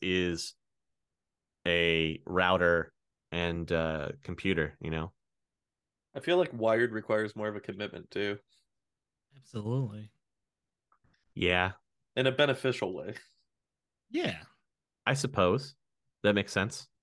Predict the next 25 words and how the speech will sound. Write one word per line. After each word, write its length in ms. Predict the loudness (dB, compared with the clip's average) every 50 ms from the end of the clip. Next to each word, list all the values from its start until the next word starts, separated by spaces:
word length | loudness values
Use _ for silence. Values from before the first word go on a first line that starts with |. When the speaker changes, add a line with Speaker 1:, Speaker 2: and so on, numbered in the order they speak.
| _ _ _
Speaker 3:
So 200 | -10 -6 -2 0 0
if 160 | 0 0 2
you 260 | 2 4 4 4 4
have 240 | 2 2 0 -2 -4
commitment 500 | -6 -4 -2 -2 -2 -2 -2 -2 -2 -2
issues, 540 | -2 -4 -4 -6 -6 -6 -8 -10 -12 -14 -10 -4
don't 360 | -2 0 0 0 -2 -4 -4
go 140 | -2 4 8
wired. 500 | 8 8 8 6 6 8 6 4 6 6 4
Speaker 1:
<laughs> 440 | 2 4 4 4 2 2 2 2 0 0
I 1160 | 0 -2 -16 _ _ -20 -20 -20 -20 -20 -20 -20 -20 -20 -20 -20 -20 _ _ _ _ _ 4 6
mean, 120 | 8 8
the 100 | 10 10
other 160 | 10 10 8
benefit 460 | 8 6 4 4 2 2 2 2 4
with 240 | 4 4 2 2 0 -6 _ _ _ _ _ _ _ _ -20 -18 -12 -6
the, 420 | -4 -2 0 0 0 0 -2 -2 -2
the 100 | 0 2
wireless 360 | 4 4 6 6 4 4 2
matrix 360 | 0 -2 -2 -2 -4 -4 -4 -4
is 160 | -6 -4 -2
you 120 | -4 -2
get 340 | 0 2 2 2 2 0 -6 _ _ _ _ _ _ _ _ _ _ _ _ _ _ _ _ _ _ _ _ _ _ _ 2
artificial 1080 | 2 4 4 2 0 -4 _ _ _ -2 -2 0 0 2 2 2 2 2 0 -2 -6 -10 -6
reality, 640 | -4 -2 0 2 2 2 2 2 0 -2 -4 -6